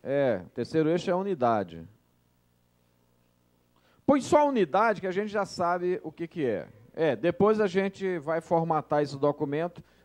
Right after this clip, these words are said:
pra enviar pra todo mundo o documento, tá?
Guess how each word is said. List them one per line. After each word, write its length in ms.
pra 180
enviar 360
pra 160
todo 340
mundo 560
o 500
documento, 640
tá? 260